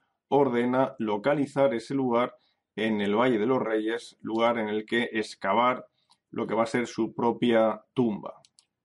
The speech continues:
También tenemos un papiro que nos ofrece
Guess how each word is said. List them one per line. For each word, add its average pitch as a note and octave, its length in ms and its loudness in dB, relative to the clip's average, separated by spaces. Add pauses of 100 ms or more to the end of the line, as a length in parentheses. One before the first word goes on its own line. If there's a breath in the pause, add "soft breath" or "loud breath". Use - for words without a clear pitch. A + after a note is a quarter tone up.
(1160)
También A2+ 400 2
tenemos C#3+ 580 2 (460 soft breath)
un A#2 600 2
papiro E3+ 600 2
que B2+ 80 2
nos A2+ 160 -4
ofrece B2+ 720 0